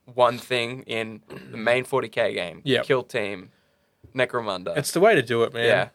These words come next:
Speaker 2: It's the way to do it.
Speaker 1: Yeah. And, and that's what we try to do, like, a-, anytime we're giving away something. Like, our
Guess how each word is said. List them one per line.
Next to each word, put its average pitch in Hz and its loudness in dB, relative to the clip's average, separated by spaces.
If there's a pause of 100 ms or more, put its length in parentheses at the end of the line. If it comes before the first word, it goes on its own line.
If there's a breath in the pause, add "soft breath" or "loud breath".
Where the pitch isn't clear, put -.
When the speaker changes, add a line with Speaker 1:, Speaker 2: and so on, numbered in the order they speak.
(140)
Speaker 2:
It's - -16
the 165 -10
way 190 6
to 123 2
do 123 -8
it. 120 -4 (140)
Speaker 1:
Yeah. 123 4 (440)
And, 135 4
and 101 -4
that's 165 4
what 165 4
we 120 2
try 123 6
to 113 2
do, 123 -2
like, 110 0
a-, 117 -6
anytime 120 -2
we're 113 -2
giving 117 -6
away 110 4
something. 113 -8
Like, 117 -2
our 113 4